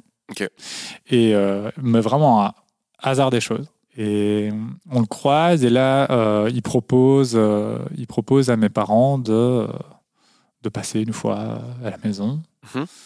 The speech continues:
Speaker 2: Euh, je sais, je sais même plus si je lui avais déjà joué quelque chose quand il est passé, mais je me souviens que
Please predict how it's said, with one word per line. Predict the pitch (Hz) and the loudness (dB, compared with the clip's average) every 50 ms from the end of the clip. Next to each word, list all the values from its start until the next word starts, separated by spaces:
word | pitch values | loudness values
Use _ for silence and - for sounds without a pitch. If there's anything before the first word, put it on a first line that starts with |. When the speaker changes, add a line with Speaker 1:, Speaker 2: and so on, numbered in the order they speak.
| - - - - - - - _ _ _ - | -18 -18 -16 -18 -18 -20 -20 _ _ _ -6
Speaker 2:
Euh, | 135 120 110 110 107 104 104 107 101 101 101 101 107 104 101 104 123 143 _ 151 147 156 151 | -2 0 0 0 0 0 0 -2 -2 -4 -6 -6 -8 -10 -12 -14 -20 -20 _ -20 -20 -20 -14
je | 127 117 117 | -6 -4 -4
sais, | 107 - - - - 127 135 139 139 131 - - - - | -2 -2 -2 -2 0 2 2 2 0 -2 -4 -6 -6 -8
je | - 131 - 127 | -8 -10 -8 -8
sais | - - - | -6 -2 0
même | 117 117 120 | 2 2 2
plus | 113 - 180 | 4 2 2
si | 190 - - 127 113 | 2 4 2 2 2
je | 113 | 4
lui | 113 113 | 2 2
avais | 110 107 113 110 | 2 2 2 2
déjà | 113 117 113 113 123 127 139 143 | 2 2 2 4 4 4 4 4
joué | 131 117 113 113 120 131 139 | 2 0 -2 0 0 0 0
quelque | 135 - 131 123 120 - 113 | 2 0 0 0 0 0 -2
chose | - - 135 139 147 - | 0 0 2 0 0 0
quand | - 135 123 | 2 2 4
il | 120 113 | 4 4
est | 110 | 2
passé, | 107 113 107 - - 135 147 170 185 | 2 0 -2 0 2 4 4 6 6
mais | 160 - 151 | 6 4 4
je | 110 117 | 2 2
me | 117 | 2
souviens | 113 - - 127 113 117 123 127 139 143 | 0 0 -2 -2 2 4 4 4 4 2
que | 139 - - 123 120 123 131 139 | 2 0 0 2 4 4 4 2